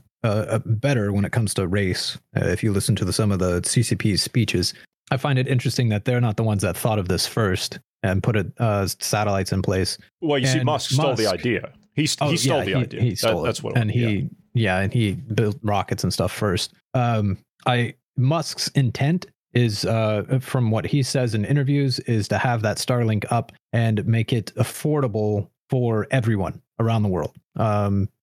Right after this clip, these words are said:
Speaker 1: whether you're in the jungles in the Amazon or you're someplace in Siberia,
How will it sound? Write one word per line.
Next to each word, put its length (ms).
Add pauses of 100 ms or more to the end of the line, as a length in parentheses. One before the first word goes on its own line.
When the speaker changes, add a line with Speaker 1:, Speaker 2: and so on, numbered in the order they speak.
(220)
Speaker 1:
whether 340
you're 280
in 100
the 80
jungles 480
in 60
the 120
Amazon 640 (220)
or 640
you're 440 (220)
someplace 480
in 100
Siberia, 720